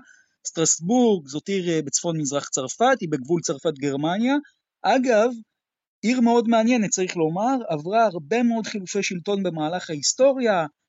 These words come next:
לפני מלחמת העולם הראשונה הייתה דווקא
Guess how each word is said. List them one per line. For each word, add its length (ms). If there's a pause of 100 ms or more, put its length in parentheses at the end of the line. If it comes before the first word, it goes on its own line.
לפני 320
מלחמת 460
העולם 360
הראשונה 760
הייתה 280
דווקא 520